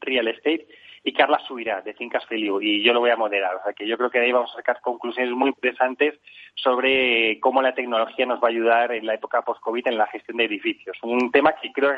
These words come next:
que hasta ahora no se había visto mucho en, en los diferentes webinars que ha habido, habiendo, y bueno, hemos decidido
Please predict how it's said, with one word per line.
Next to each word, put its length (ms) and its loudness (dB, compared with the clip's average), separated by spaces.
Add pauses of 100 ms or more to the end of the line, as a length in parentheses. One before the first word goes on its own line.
que 80 -2
hasta 160 -2
ahora 240 0 (340)
no 80 -8
se 80 -4
había 160 2
visto 300 -4
mucho 260 -4
en, 560 -6 (380)
en 200 4
los 140 4
diferentes 340 -2
webinars 400 2
que 80 -2
ha 40 4
habido, 640 2 (120)
habiendo, 320 2
y 140 2
bueno, 180 2
hemos 220 -4
decidido 1000 0